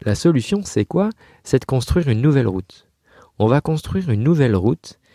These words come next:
et qu'on va entretenir beaucoup plus et on va arrêter,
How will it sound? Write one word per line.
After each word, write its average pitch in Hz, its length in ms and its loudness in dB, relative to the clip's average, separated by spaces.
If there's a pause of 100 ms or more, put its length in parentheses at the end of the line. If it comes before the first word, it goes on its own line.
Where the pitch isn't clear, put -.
(280)
et 113 80 4
qu'on 143 220 0
va 175 240 2
entretenir 143 680 0
beaucoup 127 320 -4
plus 117 420 0
et 120 60 0
on 117 140 2
va 139 160 2
arrêter, 151 360 0